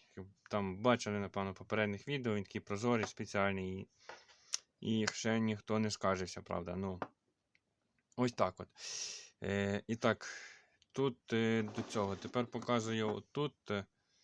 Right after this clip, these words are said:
який був мінус. Ну, такі плати, він там, я думаю, їх вже бага-, майже всі ремонтують, тому що їх мало на ремонт вони попадаються. Е, цю б теж не показував, можливо, але тут, по-перше, такий апарат нестандартний,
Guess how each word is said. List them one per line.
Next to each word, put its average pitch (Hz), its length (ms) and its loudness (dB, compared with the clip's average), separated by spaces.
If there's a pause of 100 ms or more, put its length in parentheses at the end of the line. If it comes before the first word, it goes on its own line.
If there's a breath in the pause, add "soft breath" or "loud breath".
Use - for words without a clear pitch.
(160)
який 110 340 0
був 110 240 0
мінус. 101 520 2
Ну, 123 200 -2
такі 123 280 -6
плати, 117 380 2
він 98 220 -2
там, 92 260 -4 (100)
я 98 120 -2
думаю, 101 340 0
їх 101 140 0
вже 98 320 -4
бага-, 104 340 2
майже 113 280 4
всі 117 200 -4
ремонтують, 113 480 0
тому 113 180 -2
що - 120 -4
їх 107 120 -6
мало 104 200 4
на 101 100 -2
ремонт 101 320 -4
вони 98 120 -6
попадаються. 127 680 0 (1160 loud breath)
Е, 90 140 -2
цю 120 180 -4
б 117 80 -8
теж 113 220 4
не 107 140 2
показував, 123 500 2
можливо, 113 400 2
але 101 240 2
тут, - 400 -8
по-перше, 104 540 2 (120)
такий 107 300 -6
апарат 120 340 4
нестандартний, 117 800 0